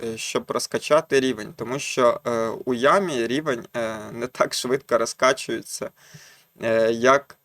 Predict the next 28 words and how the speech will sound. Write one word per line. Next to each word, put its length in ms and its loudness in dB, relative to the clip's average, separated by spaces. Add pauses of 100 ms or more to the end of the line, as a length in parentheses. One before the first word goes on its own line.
е, 420 0
було 380 6
раніше. 600 0 (140)
Е, 280 -8 (280)
тепер 400 2
яма 440 2
це 400 2
стало 440 0
підземеллям. 800 -6
Так, 220 -6
що 200 -10
нам 160 -6
потрібно? 580 -8 (580)
Давайте, 420 0
мабуть, 360 -2
зброю. 460 -6 (920)
Е, 280 4
яма 400 4
це 200 -8
стало, 760 2
е, 200 0
просто 380 -2
таким 360 -8
як 140 -4
підземеллям 800 -2
для 220 2
прокачки 640 0
символів. 600 -4